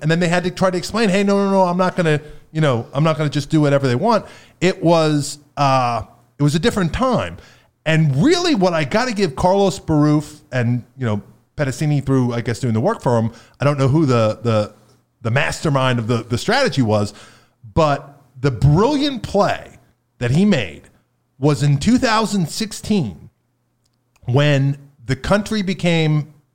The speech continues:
as divided as it's been probably in at least a hundred years. And there was a very aggressive America First, Make America Great Again, you know, Trump maga movement.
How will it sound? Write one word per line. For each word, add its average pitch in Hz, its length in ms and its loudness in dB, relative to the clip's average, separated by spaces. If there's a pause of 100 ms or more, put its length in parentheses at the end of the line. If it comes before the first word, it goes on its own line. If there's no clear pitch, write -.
(240)
as 120 140 0
divided 131 680 0
as 123 140 -2
it's - 240 -6
been 147 280 0
probably 151 600 -2
in 139 100 -2
at 120 200 -10
least 143 220 -6
a 139 60 -6
hundred 151 340 0
years. 113 460 -2 (580)
And 139 640 2 (1160)
there 143 240 2
was 135 720 2
a 127 120 0
very 160 440 2 (100)
aggressive 151 880 -2 (880)
America 139 360 2
First, 151 460 2
Make 139 140 0
America 143 300 0
Great 143 220 0
Again, 135 540 0 (460)
you 131 80 -4
know, 110 300 0 (120)
Trump 147 240 -2
maga 151 260 0
movement. 98 440 -2